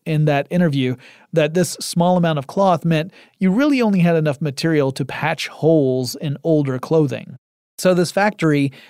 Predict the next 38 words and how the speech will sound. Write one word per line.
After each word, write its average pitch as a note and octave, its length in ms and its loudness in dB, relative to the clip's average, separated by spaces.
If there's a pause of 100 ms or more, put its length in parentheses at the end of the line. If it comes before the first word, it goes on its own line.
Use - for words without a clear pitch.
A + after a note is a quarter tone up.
that C3+ 100 -4
he C3+ 100 -2
was C#3 140 -2
working E3 360 -2
on B2+ 140 -4
was B2+ 140 -6
part C#3+ 240 0
of C3 80 -4
an C3 160 -6
effort F3 380 -2
to C3+ 120 -8
counteract C3+ 600 -4
the C3 80 -6
scarcity C3 600 -2
of A#2 100 -8
cloth B2+ 480 0 (520)
made D3 380 0
from C3 160 -4
natural E3+ 400 0
fibers A#2 420 -8
by A#2 320 -10 (260)
augmenting C3+ 440 -4
it C3+ 140 -6
with C3 180 -6
synthetic - 600 -2
fiber A#2 400 -6
clothing. A#2+ 460 -10 (480)
Now, F#3 140 2
the F3+ 80 4
factory A#3 480 2
would D#3+ 220 2
not F3 400 0
be D#3 140 0
dependent C#3+ 640 -4
upon C3 480 -6
Chinese A#2 540 -8
technology. C3+ 800 -2 (200)
Frankly, D3+ 520 0